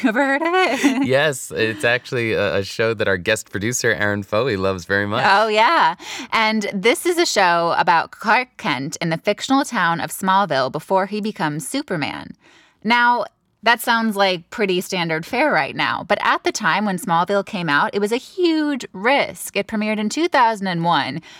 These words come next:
Speaker 1: and the X-Men movie had just come out, so superheroes weren't really a thing.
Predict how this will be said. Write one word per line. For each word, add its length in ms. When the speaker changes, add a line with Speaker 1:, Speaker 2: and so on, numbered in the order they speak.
Speaker 1:
and 380
the 140
X-Men 460
movie 280
had 220
just 300
come 160
out, 180
so 80
superheroes 640
weren't 400
really 460
a 100
thing. 400